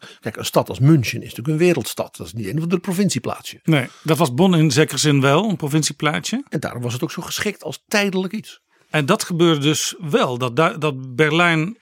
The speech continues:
Speaker 2: de hoofdstad werd uiteindelijk.
Speaker 1: Dat is niet in dat verdrag opgenomen. Zo omstreden waren dus deze vernieuwingsgedachten van Krause en van Schäuble.
Speaker 2: Maar het zou wel een mooie geste ook naar de oostkant zijn geweest. Want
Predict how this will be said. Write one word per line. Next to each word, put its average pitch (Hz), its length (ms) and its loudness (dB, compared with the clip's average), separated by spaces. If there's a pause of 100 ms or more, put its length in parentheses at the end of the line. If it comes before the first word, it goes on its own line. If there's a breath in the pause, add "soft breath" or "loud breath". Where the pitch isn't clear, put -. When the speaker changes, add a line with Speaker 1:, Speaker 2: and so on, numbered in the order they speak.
Speaker 2:
de 135 220 -4
hoofdstad 143 480 0
werd 113 220 -4
uiteindelijk. 113 640 -6
Speaker 1:
Dat - 160 -12
is - 120 -8
niet 190 320 4
in 269 160 -2
dat 226 180 -2
verdrag 202 440 0
opgenomen. - 680 -12 (280)
Zo - 280 0
omstreden 214 680 0
waren 185 220 2
dus 151 160 -2
deze 143 340 2
vernieuwingsgedachten 156 960 0 (400 loud breath)
van 143 240 -2
Krause 160 560 -2
en 139 180 -4
van 123 200 -8
Schäuble. 180 400 -10 (180)
Speaker 2:
Maar 156 100 0
het 147 100 0
zou 170 120 4
wel 196 120 6
een 180 60 4
mooie 147 260 4
geste - 500 0
ook 143 160 -6
naar 143 320 0
de - 140 -10
oostkant 170 460 2
zijn 113 220 -2
geweest. 113 220 -4
Want 123 200 -10